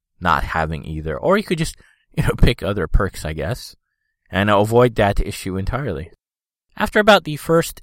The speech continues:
two and a half hours, the sort of combat tutorial section was over. I got some people back to my sanctuary town, I guess they're calling it, and it kind of pushed me into the base building minigame,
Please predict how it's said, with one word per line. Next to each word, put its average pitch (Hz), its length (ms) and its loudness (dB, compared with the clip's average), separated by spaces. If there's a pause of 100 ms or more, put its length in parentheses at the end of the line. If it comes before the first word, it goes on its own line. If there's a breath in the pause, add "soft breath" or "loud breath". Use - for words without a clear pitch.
two 170 240 -2
and 160 100 2
a 139 40 0
half 135 320 -2
hours, 123 680 4 (500)
the 113 180 -4
sort 170 200 -2
of 131 120 -2
combat 123 580 4
tutorial 110 520 -2
section 107 460 -4
was 101 220 -4
over. 120 460 0 (560)
I - 40 -14
got 190 140 2
some 156 160 -2
people 147 320 0
back 117 300 4
to 110 260 -4
my 95 600 -2 (440)
sanctuary 113 680 0
town, 98 480 -2
I 90 120 -8
guess 98 180 -10
they're 90 180 -6
calling 151 400 -2
it, - 240 -6 (600)
and 151 100 -2
it 180 60 -2
kind 240 200 2
of - 120 -4
pushed - 400 0
me 139 260 -4
into 117 340 -6
the 101 140 -4
base 117 340 -2
building 113 460 -2
minigame, 160 680 0